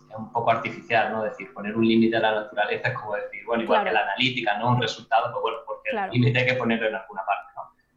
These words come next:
Speaker 1: Y bueno, se ha decidido que el límite son veinticinco años. Entonces,
Speaker 2: Veinticinco
Speaker 1: bueno,
Speaker 2: años.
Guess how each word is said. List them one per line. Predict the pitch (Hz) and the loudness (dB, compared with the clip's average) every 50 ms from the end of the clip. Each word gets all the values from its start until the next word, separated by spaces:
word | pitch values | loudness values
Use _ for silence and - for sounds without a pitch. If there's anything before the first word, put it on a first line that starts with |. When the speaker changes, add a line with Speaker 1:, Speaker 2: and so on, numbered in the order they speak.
| _ _ _ _ | _ _ _ _
Speaker 1:
Y | - - 127 | -4 -2 2
bueno, | 135 131 113 - - - | 2 2 2 0 -2 -4
se | - - 127 | 0 2 4
ha | |
decidido | 127 127 123 - 127 131 135 135 147 143 | 4 4 2 2 0 0 2 2 2 0
que | - 123 | 0 0
el | 113 117 | -2 -2
límite | 120 131 135 139 147 | -6 -6 -6 -6 -6
son | - - 120 123 127 | -6 -6 -8 -10 -10
veinticinco | 127 123 - _ _ _ _ _ _ - - - - - | -12 -14 -16 _ _ _ _ _ _ -14 -14 -10 -10 -10
años. | - - _ _ - _ _ _ _ _ _ _ - | -10 -12 _ _ -20 _ _ _ _ _ _ _ -8
Entonces, | - 120 113 117 - - - | -6 -4 -4 -4 -4 -4 -2
Speaker 2:
Veinticinco | |
Speaker 1:
bueno, | 117 120 113 - - - | 0 0 0 -2 -4 -8
Speaker 2:
años. | - - - _ | -16 -18 -20 _